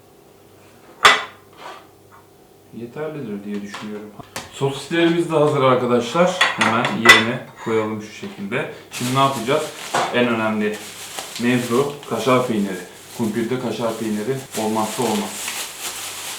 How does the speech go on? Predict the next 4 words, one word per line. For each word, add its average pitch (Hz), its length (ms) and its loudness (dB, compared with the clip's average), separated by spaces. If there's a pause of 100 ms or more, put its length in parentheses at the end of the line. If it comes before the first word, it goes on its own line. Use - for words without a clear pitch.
(1300)
Hemen 107 260 -4 (140)
kaşar 120 340 -2
peynirimizi 110 680 -2 (920)
şöyle 107 400 -4